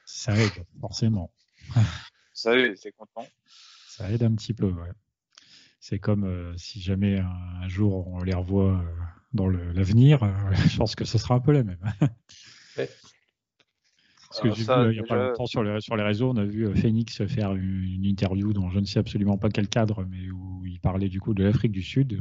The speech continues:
Speaker 1: en disant que ça leur ferait plaisir de revenir jouer là-bas. Ce qui est très intéressant, mais ce que nous, il dit, euh, ouais, ouais, L P, on aimerait bien revenir jouer en Afrique du Sud, mais nous, ce qu'on aimerait bien savoir, c'est si L P, euh, va bien vouloir rejouer tout court, hein.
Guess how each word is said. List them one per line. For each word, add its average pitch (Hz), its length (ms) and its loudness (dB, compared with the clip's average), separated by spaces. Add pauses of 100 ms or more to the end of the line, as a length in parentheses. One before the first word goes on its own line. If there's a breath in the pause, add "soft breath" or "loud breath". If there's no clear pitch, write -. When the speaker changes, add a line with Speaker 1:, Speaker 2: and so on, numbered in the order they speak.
Speaker 1:
en 92 60 -8
disant 92 320 -6
que 82 480 -10 (400 loud breath)
ça - 140 -4
leur 98 160 2
ferait 107 160 4
plaisir 104 420 4
de 95 140 -2
revenir 98 400 -2
jouer 107 180 4
là-bas. 104 320 4 (400 loud breath)
Ce - 120 -18
qui - 60 0
est 113 40 4
très 139 180 2
intéressant, 127 600 0 (140)
mais 110 140 4
ce 90 300 -2
que 113 120 -6
nous, 101 440 -4
il 98 160 2
dit, 117 220 6
euh, 98 280 4
ouais, 98 280 -4
ouais, 110 200 2
L 117 60 4
P, 135 160 4
on 151 60 4
aimerait 107 220 0
bien 113 140 0
revenir 117 300 0
jouer 113 160 4
en 110 120 4
Afrique 107 280 2
du 98 80 -4
Sud, 160 200 -2
mais 107 120 -2
nous, 117 80 0
ce 127 100 -8
qu'on 101 140 -10
aimerait 101 160 -6
bien 104 100 2
savoir, 110 320 0 (260 loud breath)
c'est 117 140 0
si 113 140 0
L 101 100 -2
P, 143 200 4
euh, 104 180 0
va 98 160 -6
bien 110 160 0
vouloir 110 280 0
rejouer 104 300 2
tout 123 140 0
court, 101 240 -2
hein. 95 100 -8